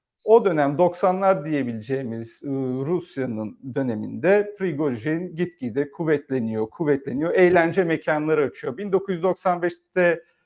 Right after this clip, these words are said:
Saint Petersburg'da ilk restoranını açıyor. Ancak kırılma noktası iki bin on iki. İki bin on ikide, e,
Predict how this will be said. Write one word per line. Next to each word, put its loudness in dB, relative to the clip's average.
Saint 2
Petersburg'da 2
ilk 0
restoranını 0
açıyor. 0
Ancak 2
kırılma 0
noktası -4
iki -6
bin 0
on 2
iki. -12
İki -6
bin -2
on -2
ikide, 0
e, -2